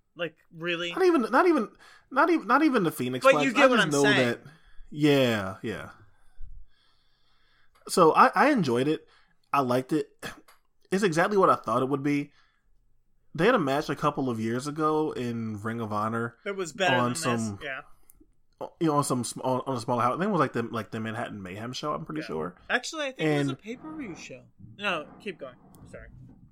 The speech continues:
Speaker 2: It was like a hou-, I feel like, I thought it was a house show. Might, might not have been,
Speaker 1: Yeah.
Speaker 2: but it was definitely smaller.
Speaker 1: It was
Speaker 2: And
Speaker 1: in the
Speaker 2: they have this
Speaker 1: Manhattan
Speaker 2: match.
Speaker 1: Arena. It was like, yeah.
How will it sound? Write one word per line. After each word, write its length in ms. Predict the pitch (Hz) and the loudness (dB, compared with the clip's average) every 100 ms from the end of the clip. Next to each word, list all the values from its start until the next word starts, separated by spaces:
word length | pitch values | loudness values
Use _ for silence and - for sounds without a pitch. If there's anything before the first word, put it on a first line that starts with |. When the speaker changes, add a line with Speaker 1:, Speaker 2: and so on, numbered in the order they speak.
| _ | _
Speaker 2:
It 40 | |
was 80 | 175 | 0
like 100 | 247 | 2
a 60 | 170 | 2
hou-, 320 | 123 - 185 | 0 -4 -4
I 40 | - | 0
feel 140 | 233 | 0
like, 120 | 302 - | 0 -4
I 260 | - 147 147 | 0 2 2
thought 220 | - 113 | 0 -2
it 40 | 160 | 0
was 140 | 196 | 0
a 60 | 196 | 2
house 220 | 196 196 | 0 0
show. 240 | 202 202 | 0 0
Might, 300 | 180 120 135 | 0 -2 -2
might 220 | 123 117 120 | -2 -2 -2
not 160 | 117 | 0
have 160 | 131 143 | -2 0
been, 160 | 151 | -2
Speaker 1:
Yeah. 120 | 156 - - _ _ | -2 -6 -16 _ _
Speaker 2:
but 400 | 135 139 131 - | 0 2 2 -2
it 60 | 156 | 0
was 180 | 185 165 | 4 6
definitely 280 | 170 175 139 | 4 4 0
smaller. 500 | - 117 95 78 - - | 0 -2 -2 -6 -12 -12
Speaker 1:
It 80 | 214 | -6
was 160 | 226 | 0
Speaker 2:
And 100 | 160 | 2
Speaker 1:
in 60 | 151 | 2
the 40 | 143 | 2
Speaker 2:
they 100 | 139 | 2
have 220 | 220 226 | 4 4
this 120 | 151 123 | 2 0
Speaker 1:
Manhattan 340 | 113 117 - | 0 -2 -4
Speaker 2:
match. 80 | 160 | -10
Speaker 1:
Arena. 280 | 175 160 127 160 | -10 -12 -12 -14
It 80 | |
was 180 | 170 160 | -14 -12
like, 160 | 165 151 - _ _ _ _ | -10 -12 -16 _ _ _ _
yeah. 80 | 160 | -20